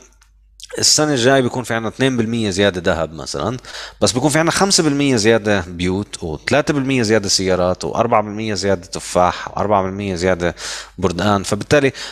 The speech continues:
أسعار التفاح والبيوت والبردقان والسيارات تنزل مقارنة بالذهب. وهذا هو الشيء الممتاز، هذا هو اللي بخليك يحفزك على إنك تدخر، يحفزك على إنك تفكر للمستقبل.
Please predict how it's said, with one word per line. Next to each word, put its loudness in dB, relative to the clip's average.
أسعار 4
التفاح -4
والبيوت -4
والبردقان 0
والسيارات 0
تنزل 2
مقارنة 0
بالذهب. -2
وهذا 0
هو 2
الشيء -2
الممتاز، 0
هذا 2
هو -2
اللي -4
بخليك -4
يحفزك 0
على 2
إنك -8
تدخر، -2
يحفزك 0
على 0
إنك -4
تفكر -4
للمستقبل. 0